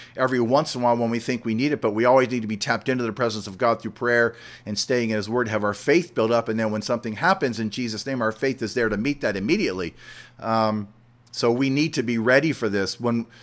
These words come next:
when we meet the same conditions, we were gonna reap the same results. And we do our part, God is always faithful to do His part. And our part is to believe and have faith and to call on Him to do in our lives what only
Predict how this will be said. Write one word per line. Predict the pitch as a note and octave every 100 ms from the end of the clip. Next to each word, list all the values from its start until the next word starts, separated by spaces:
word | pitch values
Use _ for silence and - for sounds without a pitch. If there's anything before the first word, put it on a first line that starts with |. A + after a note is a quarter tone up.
| - -
when | B2 A#2+
we | C#3 F#3
meet | F3 F3+ F3 C#3
the |
same | B2+ D#3 E3 F#3
conditions, | F#3 F3+ D#3 C3+ C3 B2
we | A#2 C3+
were | C3+
gonna | B2+ B2+ B2+
reap | A#2 B2 A#2+
the | C#3
same | - B2 A#2
results. | B2 A#2+ F3+ C3 - - - - - -
And | A2+
we | A#2
do | A2 C3
our | C3+
part, | C3 C#3+ C#3 A#2+
God | A#2
is | A#2+ A#2
always | A2+ A#2 -
faithful | A#2 A2+ A2+
to | G#2 G#2
do | A2 G#2+
His | D3+ D3
part. | - G2+ E2
And |
our | G2 C#3+
part | E3+ - A2+ -
is | G#2 G#2+
to | - A2
believe | G#2 F#2+ G#2+ C3+ E3+ - - - -
and | G2+
have | G2+ F#2+
faith | - A#2 C#3 C#3
and | G2
to | F#2
call | - C3+ B2+ C#3+
on | - A2+ B2 B2
Him | - A2+ A2+ A#2 - - -
to | A2+ A2+ A2+ - F#2+
do | G#2+ A#2+ A#2
in | A#2 B2
our | G#2 A#2
lives | A2 G2+ G#2 G2
what | G#2+ G#2+ - _ D#3
only | F#3+ C3 A2 G#2 A#2